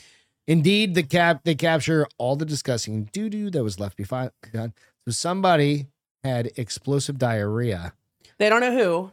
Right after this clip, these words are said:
Speaker 1: And they were walking down, no, I mean
Speaker 2: Oh, wait, wait, wait, wait. They were walking,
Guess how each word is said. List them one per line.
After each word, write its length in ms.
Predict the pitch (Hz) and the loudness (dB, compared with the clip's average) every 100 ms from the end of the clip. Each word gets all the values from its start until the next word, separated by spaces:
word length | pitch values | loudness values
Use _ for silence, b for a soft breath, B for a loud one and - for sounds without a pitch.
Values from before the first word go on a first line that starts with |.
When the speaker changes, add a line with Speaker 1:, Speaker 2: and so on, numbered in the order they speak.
| _ | _
Speaker 1:
And 140 | 151 151 | 0 2
they 120 | 143 | 2
were 200 | 135 127 | 2 0
walking 720 | 113 120 139 156 - 170 170 | -2 -2 0 -2 -2 -2 0
down, 320 | 151 147 147 143 | 2 2 0 -2
no, 140 | 151 147 | -2 0
I 60 | |
mean 280 | 131 117 98 | -2 -4 -2
Speaker 2:
Oh, 120 | 240 233 | -2 0
wait, 340 | 220 170 160 | 2 0 0
wait, 260 | 202 175 - | -2 -2 -2
wait, 360 | 190 170 - | -2 -2 -2
wait. 460 | 196 220 156 139 - _ _ _ _ | -2 0 0 -2 -10 _ _ _ _
They 160 | 220 214 | -2 0
were 300 | 196 185 175 | 2 0 0
walking, 1160 | 165 170 202 214 226 262 - 349 392 403 427 | -2 -4 2 2 2 0 -4 -2 -2 -2 -4